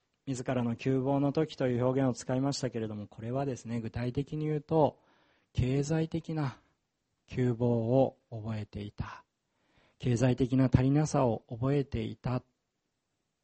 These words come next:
ということを言っているんです。パウロという人は、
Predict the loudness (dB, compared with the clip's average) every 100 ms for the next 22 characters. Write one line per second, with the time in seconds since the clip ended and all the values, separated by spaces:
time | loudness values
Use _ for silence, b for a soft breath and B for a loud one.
0 | _ _ _ _ _ -10 -6 -6 -8 -10
1 | -8 2 2 2 -4 _ _ _ _ _
2 | _ _ _ _ _ _ _ _ -18 -6
3 | -4 -2 -4 -8 -12 -16 -20 _ _ _
4 | _ _ _ _ _ _ _ _ _ _
5 | _ _ _ _ _ B B B B B
6 | B B _ 0 4 4 2 -2 -4 -4
7 | -6 -8 -6 -6 -8